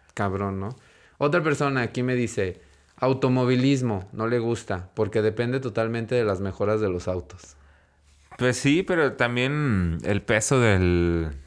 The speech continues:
Speaker 2: del
Speaker 1: Conductor.
Speaker 2: del conductor, o sea, el cuestión de mantenerte siempre en línea, porque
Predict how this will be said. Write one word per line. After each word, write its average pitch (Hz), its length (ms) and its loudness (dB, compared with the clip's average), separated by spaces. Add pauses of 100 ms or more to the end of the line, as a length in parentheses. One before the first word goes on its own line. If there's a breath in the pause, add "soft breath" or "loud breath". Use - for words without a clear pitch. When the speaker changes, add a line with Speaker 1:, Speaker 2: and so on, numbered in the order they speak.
(200 soft breath)
Speaker 2:
del 82 1160 0
Speaker 1:
Conductor. 92 480 -4
Speaker 2:
del 87 140 -2
conductor, 95 640 0 (100)
o 110 40 -8
sea, 87 340 0
el 76 160 -6
cuestión 98 420 -2
de 113 260 2
mantenerte 98 720 0
siempre 110 400 -4
en 110 100 -2
línea, 104 340 -2
porque 85 540 -4